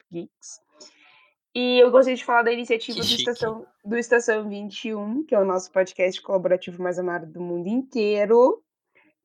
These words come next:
Speaker 1: que ele fala sobre ficção especulativa,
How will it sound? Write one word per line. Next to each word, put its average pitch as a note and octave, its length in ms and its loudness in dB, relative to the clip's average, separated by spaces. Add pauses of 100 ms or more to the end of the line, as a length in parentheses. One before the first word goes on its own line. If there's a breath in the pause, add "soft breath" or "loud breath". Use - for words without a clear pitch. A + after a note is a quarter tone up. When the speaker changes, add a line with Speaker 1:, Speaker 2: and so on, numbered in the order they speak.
(160)
Speaker 1:
que A#3+ 480 0
ele A3+ 260 4
fala G#3 360 0
sobre G3 340 -4
ficção F#3+ 260 -6
especulativa, A3+ 760 -2